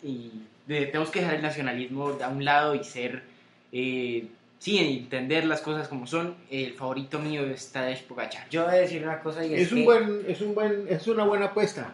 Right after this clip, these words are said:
Speaker 3: Pogacar. Yo creo que Pogacar tiene mañana cómo, cómo pelear. Esperemos. Y bueno, ojalá Miguel Ángel López logre algo, ¿no? Esperemos.
Speaker 2: Yo,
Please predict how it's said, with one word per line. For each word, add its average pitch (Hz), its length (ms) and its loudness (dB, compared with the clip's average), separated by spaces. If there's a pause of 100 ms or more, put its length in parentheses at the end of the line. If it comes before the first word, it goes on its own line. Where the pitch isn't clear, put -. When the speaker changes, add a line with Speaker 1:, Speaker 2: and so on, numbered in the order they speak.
(120)
Speaker 3:
Pogacar. 139 580 -2 (440)
Yo 190 140 4
creo 269 180 4
que 240 100 0
Pogacar 175 420 2
tiene 196 240 2
mañana 165 340 0
cómo, 185 460 0
cómo 180 240 2
pelear. 135 460 2 (120)
Esperemos. 170 640 -2 (680)
Y 160 460 4
bueno, 170 320 4 (180)
ojalá 143 360 0
Miguel 180 260 2
Ángel 165 160 2
López 185 560 2
logre 190 300 6
algo, 156 260 2
¿no? 170 180 -6 (160)
Esperemos. 170 600 -6
Speaker 2:
Yo, 156 360 2